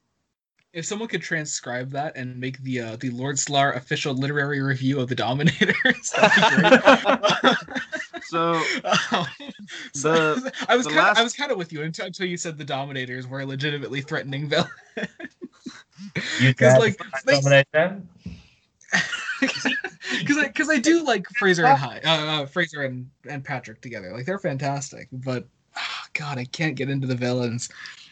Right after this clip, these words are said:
Speaker 2: I just can't
Speaker 1: <clears throat> What were you
Speaker 2: get
Speaker 1: saying,
Speaker 2: into
Speaker 1: Brian?
Speaker 2: it, period. 'Cause the last time I watched this, I think was actually probably, like, two years ago, and I was,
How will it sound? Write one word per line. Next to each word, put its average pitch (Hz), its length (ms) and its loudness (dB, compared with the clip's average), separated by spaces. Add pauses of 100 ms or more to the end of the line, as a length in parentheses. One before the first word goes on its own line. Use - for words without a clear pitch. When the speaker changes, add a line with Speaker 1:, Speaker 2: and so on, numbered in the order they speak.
(120)
Speaker 2:
I 180 140 -2
just 165 280 0
can't 175 100 -10
Speaker 1:
<clears throat> 151 60 -8
What 147 60 2
were 156 40 6
you 160 60 6
Speaker 2:
get 160 60 4
Speaker 1:
saying, 165 120 4
Speaker 2:
into 160 40 4
Speaker 1:
Brian? 160 260 0
Speaker 2:
it, 127 100 -20 (340)
period. 123 600 -8
'Cause 131 200 -8
the 131 60 -12
last 156 300 -2
time 143 220 -4
I 123 100 -2
watched 117 400 -8
this, 113 260 -10
I - 60 -18
think - 240 -16
was - 120 -10
actually 117 380 -10
probably, 110 520 -6
like, 98 260 -8
two 120 200 -4
years 110 340 -2
ago, 117 500 -2
and 107 260 -6
I 113 200 -2
was, 113 460 -6